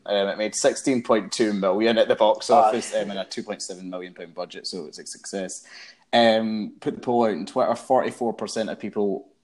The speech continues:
Speaker 1: gave it a thumbs up, twelve percent gave it a thumbs down. Um, and forty-four percent have never seen it, so we can say anything we want here 'cause
Speaker 2: I was
Speaker 1: no
Speaker 2: actually
Speaker 1: one's
Speaker 2: go-, I was actually
Speaker 1: yeah,
Speaker 2: gonna say,
Speaker 1: no one's gonna be
Speaker 2: uh,
Speaker 1: listening to this, so say whatever you want. <laughs>
Speaker 2: I think,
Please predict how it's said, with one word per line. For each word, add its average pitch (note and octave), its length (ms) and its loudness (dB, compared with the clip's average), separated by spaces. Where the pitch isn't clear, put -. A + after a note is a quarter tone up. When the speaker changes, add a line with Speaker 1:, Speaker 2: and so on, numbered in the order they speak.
Speaker 1:
gave G#2+ 160 -2
it G2+ 100 0
a - 40 -8
thumbs G2+ 300 -2
up, C3 220 2
twelve A2 280 -2
percent G#2+ 320 -6
gave F#2+ 140 -4
it - 60 -6
a - 40 -8
thumbs G2+ 260 -6
down. G#2 360 -2
Um, A#2 600 4
and A#2+ 180 -4
forty-four A#2+ 580 0
percent A2+ 460 -2
have A2 160 -8
never G#2+ 200 -4
seen A#2+ 240 -4
it, B2 180 -4
so G#2 400 -4
we A2 100 -4
can A#2 140 -4
say A2+ 180 0
anything A2 260 2
we G2+ 80 0
want A#2 220 4
here C3 160 4
'cause B2 260 -2
Speaker 2:
I A2+ 40 0
was G#2+ 200 -4
Speaker 1:
no A#2 140 2
Speaker 2:
actually B2 80 2
Speaker 1:
one's A#2+ 280 2
Speaker 2:
go-, B2 120 -8
I A2+ 80 -6
was B2 260 -6
actually B2 220 0
Speaker 1:
yeah, G#2+ 120 4
Speaker 2:
gonna G#2 100 -4
say, A2 220 -12
Speaker 1:
no B2+ 100 2
one's C3 140 2
gonna A#2 140 -2
be G#2+ 60 0
Speaker 2:
uh, G2 40 2
Speaker 1:
listening G#2 280 -2
to A2 60 -6
this, A2+ 260 -2
so G#2+ 140 -8
say - 180 -4
whatever A2 240 -2
you G2 120 -2
want. F#2 200 -4
<laughs> - 40 -14
Speaker 2:
I - 680 -6
think, - 460 -8